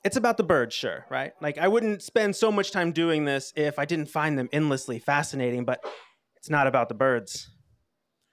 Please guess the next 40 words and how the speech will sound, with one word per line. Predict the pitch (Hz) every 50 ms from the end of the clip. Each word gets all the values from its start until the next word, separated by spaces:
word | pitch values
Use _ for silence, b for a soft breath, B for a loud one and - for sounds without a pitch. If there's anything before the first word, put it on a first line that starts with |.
| _ _ _ _ _ _ _ _ _ _ _ _ _ _
You | - 135
know, | 139
I | 135
explained | 139 - - - 160 160 160 160 151
I'd | 151 143 143 147 143
been | 147 143 139 135 131 - _ _
struggling | - - - - - 202 202 202 185 190 180 165 156 147 147
at | 135 -
work, | 139 147 175 151 143 -
feeling | - - 185 190 185 170 165
like | 165 156 151 151 147 -
I, | 156 143 139 135 131 B B B -
I | -
couldn't | - - 254 247 233
keep | - 220 214 214
up | 214 208 202
anymore, | 190 175 165 156 147 139
I | 135 131
couldn't | - - 220 202 196 160
do | 180 190
my | 180 170 160 151
job. | 147 131 147 156 156 139 123 113 107 107 120 - _ _ _ _ _ _ _ _ _ _ _ _ _ _
You | - 147 139
know, | 139 - _ _ _ _ _ _ _ _ _ _ _ _ _ _ _ _ _ _ _ _ _ -
covid, | - 214 220 208 190 208 190 175 160 165 - _ _ _ _ -
even | 196 214 240
though | 233 214 - -
all | 202 233 254 269
this | 247 262 -
progr-, | - - 226 208 202 196 170 165 160 - -
all | 185 196 240
this | 262 247 -
progress | - 202 180 175 165 165 -
that | 170 160
I |
had | 151 147
made | 147 147 151 147
in | 139
my | 139 135 131
recovery | 127 127 - - 143 120 101 107 107 104 98 110